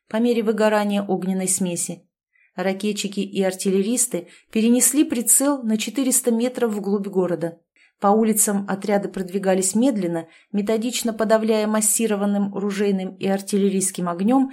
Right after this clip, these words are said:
все очаги сопротивления. Деморализованный противник попыток контратаковать не предпринимал.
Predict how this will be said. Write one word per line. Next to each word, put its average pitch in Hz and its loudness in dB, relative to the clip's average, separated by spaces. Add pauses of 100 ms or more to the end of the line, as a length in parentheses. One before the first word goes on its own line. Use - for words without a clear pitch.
(160)
все 285 2
очаги 196 -2
сопротивления. 170 -4 (520)
Деморализованный 202 2
противник 190 -2 (260)
попыток 262 0
контратаковать 202 0
не 196 2
предпринимал. 180 -6